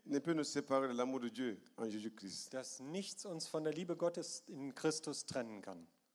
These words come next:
Speaker 1: L'amitié avec Jésus,
Speaker 2: Die Freundschaft zu Jesus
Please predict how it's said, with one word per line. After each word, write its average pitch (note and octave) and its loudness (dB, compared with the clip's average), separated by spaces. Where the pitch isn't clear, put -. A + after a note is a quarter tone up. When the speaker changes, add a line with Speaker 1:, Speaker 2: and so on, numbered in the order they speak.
Speaker 1:
L'amitié F#3+ 6
avec D#3+ 4
Jésus, D3+ 2
Speaker 2:
Die A#2 -6
Freundschaft G3 6
zu F3+ 0
Jesus F3 -2